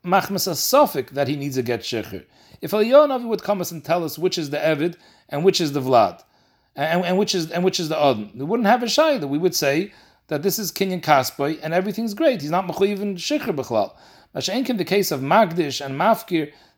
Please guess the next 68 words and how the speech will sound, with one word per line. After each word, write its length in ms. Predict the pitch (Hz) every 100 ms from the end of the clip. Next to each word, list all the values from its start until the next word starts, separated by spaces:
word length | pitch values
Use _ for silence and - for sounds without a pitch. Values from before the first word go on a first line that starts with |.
| -
there, 480 | 165 302 214 170 165 _ _
he 160 | - 175
needs 240 | 220 -
to 140 | - 165
have 180 | 160 143
a 40 |
Get 180 | 139 135
Shechir. 260 | 139 120
There's 160 | 131 131
no 140 | 196
way 240 | 254 233 233
in 80 | 208
the 80 |
world 500 | 185 214 233 170 160 - _ _
you 100 | 143
can 120 | 180
get 160 | 180 196
out 140 | 190
of 100 | 170
giving 240 | 196 196 190
Get 160 | 202
Shechir. 320 | - 302 170
Here, 200 | 147 247
it's 120 | 208 208
only 240 | 240 226
Mikoich 360 | 196 185 208 -
Sofik. 420 | 285 311 196 147
If 80 | 139
Eliyahu 320 | 160 185 214
would 100 | 190
be 80 | 190
Mevar 380 | 175 185 180
the 60 | 170
Sofik, 420 | 143 143 139 170 _ - _
he 100 | -
wouldn't 220 | 185 226 277
need 160 | 339
a 60 | 226
Get 180 | 170 131
Shechir. 400 | 127 117 - - _ _ - _ _ _
So, 180 | - 147
Mele, 480 | 190 254 196 175 170 _ _ _ _
that's 240 | 139 180 202
what 60 |
the 40 | 185
Gemara 220 | 208 220
is 80 | 180
saying 200 | 254 220
over 100 | 151
here. 140 | 135
Kinyan 240 | - 180 180
Kaspai, 360 | 277 240 -
Kinyan 240 | 151 233 220
Bei 120 | 131
Hacha, 340 | 120 254 285
by 140 | 175 135
the 80 | 127
case 240 | 196 196
of 60 | 139
Me'ukiv 280 | 175 190
Get 160 | 175 202
Shechir, 340 | - 349 180
maybe 280 | 147 160 180
Lav 260 | 214 311 320
Kinyan 240 | 247 175
Kaspai, 380 | 143 143 - 151
who 100 | 180
Klal, 400 | - 285 277